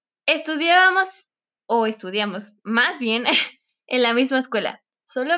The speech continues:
que en diferentes edificios. Por eso dije, ¿estudiábamos? Ah, no lo sé.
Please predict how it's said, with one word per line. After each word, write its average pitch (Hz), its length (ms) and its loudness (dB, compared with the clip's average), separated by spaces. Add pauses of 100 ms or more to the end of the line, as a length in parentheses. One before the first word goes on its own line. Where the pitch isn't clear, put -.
que 226 340 2
en 208 100 0
diferentes 226 680 -6
edificios. 208 640 -10 (160)
Por 214 160 0
eso 269 280 0
dije, 240 360 -4
¿estudiábamos? 208 1040 -6 (320)
Ah, 220 320 -2
no 254 280 4
lo 220 140 6
sé. 196 280 -10